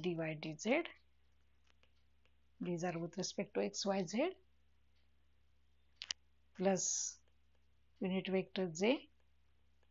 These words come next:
volume integral X, Y, Z,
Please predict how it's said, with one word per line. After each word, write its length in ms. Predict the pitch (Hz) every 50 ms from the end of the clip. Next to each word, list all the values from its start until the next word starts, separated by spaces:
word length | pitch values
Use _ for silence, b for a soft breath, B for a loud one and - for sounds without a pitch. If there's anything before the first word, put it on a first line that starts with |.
| - - - - - - - - - - -
volume 380 | 180 180 175 185 190 202 196 196
integral 520 | 180 160 - 185 165 170 175 226 285 339 - - - - - - _ _ - - - _ - - - - - - - - - - - - - - - - - - - - - - - - - - - - - - - - - - - - - - - - - -
X, 280 | - 165 - - - -
Y, 180 | 175 156 147 151 160
Z, 240 | - 196 240 294